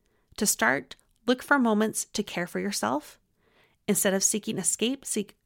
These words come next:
for ways you can show up and prioritize self-care so that you can have the resilience you need to be selfless. Your Do Something challenge this week is to do something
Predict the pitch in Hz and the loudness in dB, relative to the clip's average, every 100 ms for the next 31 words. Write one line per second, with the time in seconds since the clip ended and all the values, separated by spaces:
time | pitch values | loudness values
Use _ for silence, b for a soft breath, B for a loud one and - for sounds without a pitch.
0 | _ 190 185 185 196 185 - 165 180 170 | _ -2 0 0 0 -4 -4 -4 -2 0
1 | 226 - - - _ _ _ _ - 190 | 0 0 -10 -20 _ _ _ _ 2 4
2 | 208 - 196 233 262 247 214 214 196 - | 2 0 0 0 0 0 0 -2 -4 -6
3 | 180 - - _ _ - 208 185 214 214 | -8 -8 -12 _ _ -4 -2 0 0 0
4 | 233 208 190 180 170 165 190 208 226 - | -2 0 -2 -2 -4 -2 0 0 -2 -4
5 | 226 190 175 175 - - 190 175 180 - | -2 0 0 -2 -8 -4 -2 -2 -2 -2
6 | 170 - - - - - _ _ _ _ | -4 -8 -12 -8 -10 -10 _ _ _ _
7 | _ B B B - 269 233 294 - 320 | _ B B B -4 -4 0 0 0 0
8 | 254 208 214 247 254 269 269 311 - 226 | -2 -2 2 2 2 0 0 -2 2 4
9 | 220 - - 185 247 311 B B _ 185 | 4 2 2 4 2 0 B B _ -2
10 | 165 175 - - - 214 254 | 2 4 4 2 4 2 2